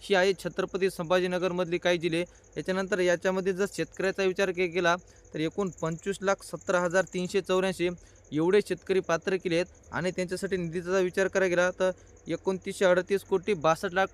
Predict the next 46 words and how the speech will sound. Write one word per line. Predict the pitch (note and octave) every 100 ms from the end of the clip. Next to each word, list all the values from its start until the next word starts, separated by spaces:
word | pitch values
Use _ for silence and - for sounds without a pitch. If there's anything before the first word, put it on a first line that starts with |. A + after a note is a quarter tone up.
| -
रुपये | F3 F3 F#3 - - - -
एवढा | D#3 F3+ G3
निधी | F3+ E3 F3+
या | F3+ F#3+
शेतकऱ्यांच्या | F3+ E3 F#3 F3+ F#3+ -
खात्यामध्ये | F3 F3+ F3 F#3+
जमा | D#3 E3
होणार | F3+ D#3+
आहे. | D#3
त्याच्यानंतर | E3+ - - D#3+ F#3+ F#3+ F#3+
पुढचा | - F3 E3 F#3+
म्हणजे | F#3+ G3
नागपूर | E3+ D#3+ - G3
विभाग. | F#3+ E3 E3+ - - -
नागपूर | D3 D#3+ - F#3+
विभागामधील | F#3 F#3+ F#3+ F#3+ F#3+ F#3
एकूण | F#3 F#3 G3 G3 - - -
नागपूर | C#3+ D#3 - F#3
जिल्हा, | E3 F3 F3 F#3 E3+
तसेच | E3 F#3
गोंदिया, | D3 C#3+ E3+ F3 F3+ F3+
त्याच्यानंतर | F3+ D3+ E3 E3 D3+
भंडारा, | C3+ D#3 E3+ F3 F3+
तसेच | E3+ F3 C#3+
गडचिरोली | C#3+ E3 D3+ E3+ F3 F3 - - -
ही | - G3+ G#3+
जी | E3+
काही | F#3 G3+ F#3
जिल्हे | F3 F#3
इथं | F#3+ G3
यांच्या, | F3+ E3+ -
या, | F3 F3 D3+
या | D#3+ F3
अंतर्गत | E3 F#3+ F3 F#3+
म-, | D#3+ D#3+ D#3
मंजूर | D#3 E3 F#3+
केले | F3+ E3
आहेत | E3+ - - -
आणि | D#3+ F3
ह्या | F#3+
सर्व | - G3
शेतकऱ्यांचा | G3 F#3+ - G3+ F#3+
विचार | G3 F3+ G3
करायला | F#3 G3 G3
गेला | F3+
तर | D#3